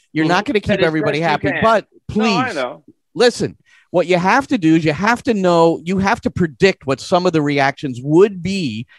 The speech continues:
Speaker 1: if you didn't have conversations with someone. And those are the people that you target, you know, right away. During this break, Ronnie Deila should have a lot of meetings, I, whether
Speaker 2: Mm-hmm,
Speaker 1: it's,
Speaker 2: mm-hmm,
Speaker 1: and,
Speaker 2: mm-hmm.
Speaker 1: and he really should sit down and,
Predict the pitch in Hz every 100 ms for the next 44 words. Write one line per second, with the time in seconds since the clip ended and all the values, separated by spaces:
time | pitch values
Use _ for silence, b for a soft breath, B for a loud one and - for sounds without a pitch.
0 | b 156 147 156 120 254 226 175 131 135
1 | 143 127 135 139 120 127 113 113 - 120
2 | 110 113 - b b 120 135 165 220 254
3 | 208 - 208 180 156 143 139 135 127 -
4 | - 190 185 135 107 _ _ _ 143 131
5 | - _ - 156 196 220 190 131 131 180
6 | 233 277 262 240 - 139 185 202 135 -
7 | - _ - 143 208 208 175 175 156 151
8 | 156 139 143 127 120 123 143 160 165 156
9 | 143 110 85 - _ - 139 120 127 139
10 | 131 120 - - 143 202 139 139 151 143
11 | 139 135 170 147 151 175 208 208 208 185
12 | 139 - 170 175 151 147 139 b b b
13 | 127 127